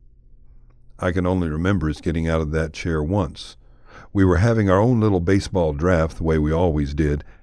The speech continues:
hand over hand up the bat, and the one who topped off got first choice. He drafted the best player, and then the other team the second best, and so forth,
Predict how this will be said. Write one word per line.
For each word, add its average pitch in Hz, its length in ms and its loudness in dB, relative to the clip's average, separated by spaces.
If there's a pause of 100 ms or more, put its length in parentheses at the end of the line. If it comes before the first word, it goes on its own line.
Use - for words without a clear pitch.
hand 90 220 4
over 76 160 0
hand 78 280 2
up 78 160 -4
the 80 80 -6
bat, 78 360 0
and 78 100 -4
the 71 60 -4
one 80 240 -2
who 76 100 -4
topped - 400 -4
off 78 260 0
got 76 240 -4
first 82 300 -2
choice. 78 460 -4 (400)
He 107 160 4
drafted 78 440 0
the 73 60 -6
best 78 340 0
player, 69 440 -4 (480)
and 104 120 2
then 113 120 4
the 120 120 4
other 117 180 4
team 78 280 -4
the 85 80 -4
second 101 340 -4
best, 76 280 -4
and 113 100 -8
so 160 160 0
forth, 76 380 -4